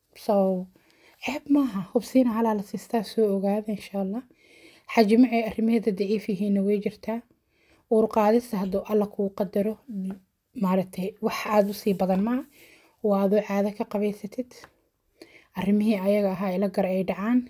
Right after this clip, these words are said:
kadibna laba isbuuc lee suga, insha Allah, wuu kuu soo boodaa.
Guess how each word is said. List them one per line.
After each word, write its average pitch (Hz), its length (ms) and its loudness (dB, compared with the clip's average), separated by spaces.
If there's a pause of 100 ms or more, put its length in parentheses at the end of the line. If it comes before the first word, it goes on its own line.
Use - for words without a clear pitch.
(100)
kadibna 190 540 -2 (720)
laba 254 160 4
isbuuc 220 360 -4
lee 202 160 2
suga, 233 300 -4
insha 214 340 -8
Allah, 233 240 -4 (440)
wuu 208 100 -4
kuu 220 160 -2
soo 190 240 -2
boodaa. 190 400 -2